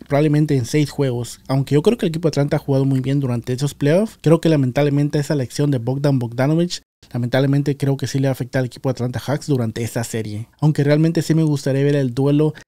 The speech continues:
de DeAndre Ayton, que fue la primera selección en el N B A Draft del dos mil dieciocho, contra Trae Young, que todos sabemos que Trae Young, que salió en ese mismo N B A Draft,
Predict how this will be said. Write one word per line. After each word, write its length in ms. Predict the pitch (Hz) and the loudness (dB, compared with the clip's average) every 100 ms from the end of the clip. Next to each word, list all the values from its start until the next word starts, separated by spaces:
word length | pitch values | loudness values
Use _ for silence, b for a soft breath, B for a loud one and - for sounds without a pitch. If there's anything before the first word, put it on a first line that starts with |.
| _ _ - | _ _ -4
de 180 | 135 | -2
DeAndre 460 | 120 120 123 156 151 | -2 -2 0 0 2
Ayton, 360 | 147 151 160 160 | 0 0 0 -2
que 140 | 131 | -2
fue 80 | 139 | 0
la 80 | 165 | 0
primera 300 | 143 143 151 | 0 0 0
selección 500 | 135 123 - 147 - | -2 -6 -2 -2 -2
en 60 | 127 | -4
el 100 | 120 | -2
N 120 | 127 135 | -4 0
B 80 | |
A 40 | 143 | -2
Draft 420 | 127 135 139 - | 0 -2 -4 -6
del 100 | 123 | -4
dos 140 | 117 | -2
mil 160 | 120 143 | 0 2
dieciocho, 600 | 147 - 151 170 196 233 | 0 0 -2 0 -2 -2
contra 340 | - 170 196 170 | 2 2 4 0
Trae 300 | - 151 135 | 2 0 0
Young, 280 | 131 139 151 | 0 0 -2
que 140 | 127 | -2
todos 220 | 135 143 | 0 0
sabemos 180 | 139 139 | 0 -2
que 140 | - | -4
Trae 180 | 120 135 | -2 -2
Young, 300 | 131 135 156 143 _ _ | 0 2 0 -2 _ _
que 160 | 131 120 | -6 -4
salió 240 | - 127 | -2 2
en 80 | 151 | 2
ese 160 | 156 156 | 2 4
mismo 260 | 156 156 | 4 4
N 220 | 147 147 139 | 2 0 2
B 100 | 147 | 2
A 40 | |
Draft, 520 | 135 135 202 - - | 2 -2 -2 -8 -18